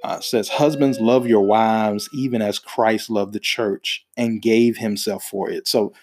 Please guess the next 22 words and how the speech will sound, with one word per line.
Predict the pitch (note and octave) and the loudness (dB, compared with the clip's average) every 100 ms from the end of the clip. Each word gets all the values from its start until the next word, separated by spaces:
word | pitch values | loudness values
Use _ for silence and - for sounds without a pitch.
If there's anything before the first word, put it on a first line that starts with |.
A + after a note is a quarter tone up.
| _ | _
this | B2+ - | 2 2
sacrificial | - C3 B2 B2+ A#2+ B2+ - A2+ | 2 2 2 0 2 2 2 0
love, | A2+ A2 A2+ A2 G#2+ | 2 4 4 2 -4
the | A#2+ | -8
way | G#2 A#2+ C3 | 2 4 4
that | A2 | 2
Jesus | A2 G#2+ A#2 G2+ - | -4 -6 -6 -6 -6
loves | G#2+ G#2+ G#2+ | -6 -6 0
us, | A#2 A#2 | 0 0
is | A#2 G#2+ | -4 -4
the | G#2+ | -4
way | G2+ A2 A2+ | -2 2 2
that | G#2 G2 | 0 -4
men | G#2+ A2 A#2+ A2+ | -2 0 2 2
are | A2 A2 | -2 -4
supposed | - - A2 - | -8 -6 -6 -6
to | G#2 | -8
love | G#2+ F#2 | -8 -4
their | F#2+ | 0
wives. | E2+ - - - - - _ _ - - - | 0 0 -4 -10 -18 -20 _ _ -20 -12 -2
And | C3+ | 0
so | - C3 A#2 - | 4 6 4 2